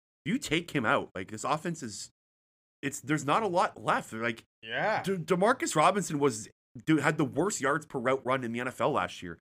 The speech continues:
Speaker 1: Byron Pringle is not a good wide receiver. Josh
Speaker 2: Yep.
Speaker 1: Gordon, I don't think's bringing you a lot there. Like,
Speaker 2: Yeah.
Speaker 1: it's, it's, the cupboard is very bare there. So, yeah, it, it's, they're two and four, they're what,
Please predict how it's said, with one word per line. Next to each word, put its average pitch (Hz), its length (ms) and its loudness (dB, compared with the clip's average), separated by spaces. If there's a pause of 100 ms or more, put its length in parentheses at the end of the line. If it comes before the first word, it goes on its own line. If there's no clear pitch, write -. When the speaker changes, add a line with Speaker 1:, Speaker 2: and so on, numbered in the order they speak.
(260)
Speaker 1:
Byron 160 260 4
Pringle 156 380 2
is 123 200 -2
not 123 480 4 (140)
a 123 80 -2
good 123 160 0
wide 120 200 4
receiver. 110 360 -6
Josh 131 300 -2
Speaker 2:
Yep. - 80 -18
Speaker 1:
Gordon, 139 300 -2
I 120 60 2
don't 123 140 -2
think's 104 140 -10
bringing 113 320 -4
you 92 100 -2
a - 20 0
lot 80 320 -2
there. 104 240 -4 (380)
Like, 110 100 -4
Speaker 2:
Yeah. 135 300 -4
Speaker 1:
it's, 135 300 -4
it's, 139 220 -6 (180)
the 123 60 -4
cupboard 143 400 -2
is 107 140 -6
very 107 240 -4
bare 101 260 -4
there. 80 160 -10
So, 87 260 -12 (460)
yeah, 131 120 0
it, 117 220 -4
it's, 117 240 -6
they're 123 180 -4
two 135 220 -8
and 135 100 -4
four, 139 300 -6
they're 110 220 -4
what, 101 220 -6